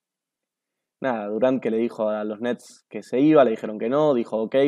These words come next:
pero echen al G M", le dijeron que no, dijo, "Bueno, entonces me retiro", le dijeron que no, y bueno,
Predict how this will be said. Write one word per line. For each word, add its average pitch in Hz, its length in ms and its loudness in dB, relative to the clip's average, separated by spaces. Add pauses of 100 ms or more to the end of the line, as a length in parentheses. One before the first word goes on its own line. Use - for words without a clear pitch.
(100)
pero 107 360 -6 (240)
echen 117 260 -8
al 107 120 -8
G 127 260 -2
M", 151 320 0
le 107 60 -6
dijeron 110 320 -6
que 113 100 -4
no, 139 220 2
dijo, 120 240 -2
"Bueno, 113 200 0
entonces 110 360 -8
me 110 100 -8
retiro", 135 460 0
le 110 80 -2
dijeron 110 320 -6
que 110 100 -4
no, 143 300 0
y 117 100 0
bueno, 107 280 -6